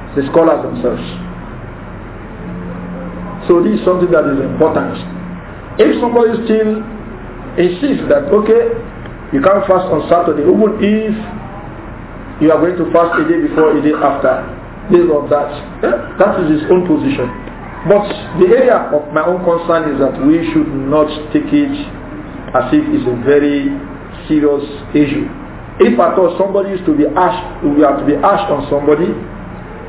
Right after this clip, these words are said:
it should be the one that is interpreting it that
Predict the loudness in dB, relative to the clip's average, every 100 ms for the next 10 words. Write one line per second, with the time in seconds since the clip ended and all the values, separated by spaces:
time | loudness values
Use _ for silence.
0 | -4 0 2 2 4 4 4 2 0 0
1 | 0 0 -2 2 2 2 2 2 2 -2
2 | -8 -12 -14 -14 -14 -2 0 0